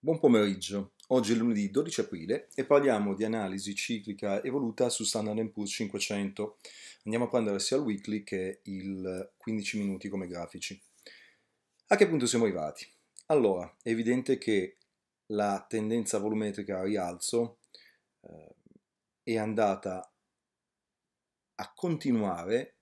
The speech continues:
costruendo un canale praticamente perfetto di salita e siamo arrivati a questo punto però a rilambire la parte superiore, per cui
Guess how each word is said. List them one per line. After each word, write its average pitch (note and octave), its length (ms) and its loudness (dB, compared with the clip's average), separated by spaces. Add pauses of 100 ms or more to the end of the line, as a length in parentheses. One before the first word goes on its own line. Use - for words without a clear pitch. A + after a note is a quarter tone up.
costruendo A2+ 420 0
un A#2 80 2
canale G2+ 380 -2
praticamente G#2 720 -4
perfetto G2+ 800 -6 (160)
di G#2 120 -6
salita F#2+ 560 -4 (200)
e - 380 -2 (140)
siamo - 280 -2
arrivati A2+ 580 -2
a G#2+ 80 -8
questo G#2+ 260 -4
punto G2+ 280 -6
però G2 340 -6 (1400)
a F#2+ 140 -4
rilambire A2 560 4
la G#2 140 4
parte F2+ 280 -8
superiore, G2 680 0 (680)
per F3+ 180 -2
cui G2 380 -2